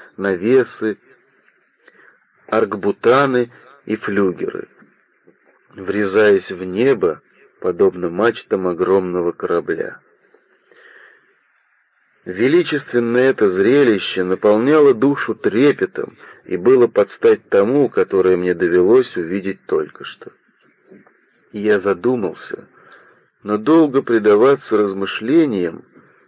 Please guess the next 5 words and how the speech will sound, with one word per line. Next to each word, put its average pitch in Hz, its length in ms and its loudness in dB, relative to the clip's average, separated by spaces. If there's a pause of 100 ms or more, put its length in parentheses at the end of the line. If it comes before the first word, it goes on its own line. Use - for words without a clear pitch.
(160)
не 107 140 -10
пришлось. 101 720 -8 (1300)
Раздались 117 800 0
лёгкие 120 540 0
шаги, 120 560 -4